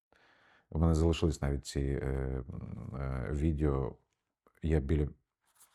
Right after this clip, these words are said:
м, Свято-Михайлівського собору, е, підходив з питанням до чоловіків, які виходили. Спочатку там збиралися.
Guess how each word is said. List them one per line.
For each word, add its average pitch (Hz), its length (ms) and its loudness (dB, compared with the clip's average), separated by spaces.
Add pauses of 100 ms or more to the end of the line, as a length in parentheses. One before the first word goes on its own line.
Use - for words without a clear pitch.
(240)
м, 73 500 -14
Свято-Михайлівського 76 800 2
собору, 92 480 6 (720)
е, 71 1000 0 (1200)
підходив 82 360 2
з - 80 -6
питанням 87 360 0
до 73 100 2
чоловіків, 78 600 0 (200)
які 69 320 -2 (260)
виходили. 69 560 -2 (420)
Спочатку - 500 -6 (320)
там 67 200 0
збиралися. - 560 -4